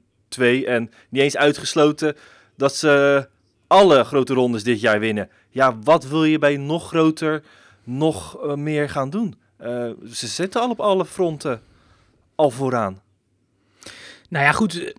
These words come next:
Speaker 2: <clears throat> men zegt in de sport altijd, "Kampioen worden is heel moeilijk. Kampioen blijven is nog veel moeilijker." Nou, die taak ligt er nu bij Jumbo-Visma. Ehm, en ja,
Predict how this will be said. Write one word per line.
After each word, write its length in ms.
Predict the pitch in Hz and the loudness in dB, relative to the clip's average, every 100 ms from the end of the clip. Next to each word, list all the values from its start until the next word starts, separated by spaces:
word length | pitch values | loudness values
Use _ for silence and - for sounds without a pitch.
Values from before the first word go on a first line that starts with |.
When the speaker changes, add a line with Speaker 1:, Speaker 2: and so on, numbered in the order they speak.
| - | -4
Speaker 2:
<clears throat> 320 | 180 151 165 | -2 0 2
men 120 | 170 | 2
zegt 200 | 185 185 | 2 2
in 80 | 180 | 2
de 60 | |
sport 300 | 147 - 190 | 0 -2 -4
altijd, 340 | 175 170 156 - | -2 -2 -2 -2
"Kampioen 520 | 175 170 151 185 180 | -2 0 0 0 0
worden 420 | 156 170 156 131 - _ _ | 2 2 2 0 -6 _ _
is 180 | 180 170 | 0 2
heel 200 | 151 156 | 2 2
moeilijk. 480 | 147 160 269 - - _ _ _ - | 2 4 2 0 -20 _ _ _ -4
Kampioen 440 | 160 156 170 160 | -2 0 0 0
blijven 360 | 139 160 185 160 | 4 4 4 2
is 160 | 151 | -2
nog 180 | 151 147 | -2 -4
veel 180 | - 143 | -2 -2
moeilijker." 500 | 131 127 156 214 247 - | 0 0 -2 0 -2 -4
Nou, 220 | - 117 - - | -6 -6 -6 -16
die 360 | 135 127 208 | -14 -6 -6
taak 280 | - 156 131 | 2 2 2
ligt 300 | 123 190 - | 0 -2 -2
er 80 | 151 | -4
nu 300 | 139 139 117 _ _ _ | -4 -4 -6 _ _ _
bij 200 | - 135 143 | 0 2 4
Jumbo-Visma. 800 | 143 139 123 110 123 151 190 - - - - _ - | 4 2 -2 -4 -6 -2 -4 -4 -16 -20 -20 _ -8
Ehm, 460 | 147 139 131 131 - | -4 -2 -4 -6 -6
en 120 | 151 | 0
ja, 300 | 160 127 117 | 2 2 -2